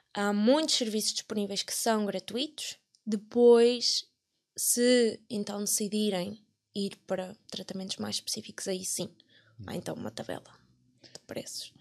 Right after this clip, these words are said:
Speaker 2: É,
Speaker 1: Ah,
Speaker 2: eu
Speaker 1: mas
Speaker 2: imagino que fertilização in vitro, essas coisas, deve ser caro. Não, não, não vai ser gratuito, né? Essas coisas
Speaker 1: Sim,
Speaker 2: também.
Speaker 1: sim, sim. É, é isso que nos deixa assim um bocadinho, hum,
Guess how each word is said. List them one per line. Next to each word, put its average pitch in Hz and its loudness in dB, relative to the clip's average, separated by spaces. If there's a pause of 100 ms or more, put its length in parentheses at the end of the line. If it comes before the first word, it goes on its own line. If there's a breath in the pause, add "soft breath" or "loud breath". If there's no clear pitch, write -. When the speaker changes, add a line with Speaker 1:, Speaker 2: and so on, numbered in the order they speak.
(580 soft breath)
Speaker 2:
É, 113 6
Speaker 1:
Ah, - 0
Speaker 2:
eu 101 6
Speaker 1:
mas 98 -2
Speaker 2:
imagino 101 2
que 104 0
fertilização 95 0
in 87 -2
vitro, 85 -2
essas - -8
coisas, 92 -2
deve 107 4
ser 143 6 (180)
caro. 78 4
Não, 87 -4
não, 90 0
não 80 -4
vai 85 6
ser 101 -2
gratuito, 92 0
né? 76 -12
Essas - -14
coisas 78 -12
Speaker 1:
Sim, 214 0
Speaker 2:
também. - -20 (160)
Speaker 1:
sim, 208 -4
sim. - -10 (440 soft breath)
É, 240 -2
é 247 4
isso - -2 (560)
que - -4
nos 262 2
deixa 254 2
assim 254 -4
um 247 -2
bocadinho, 226 2 (640)
hum, 381 -8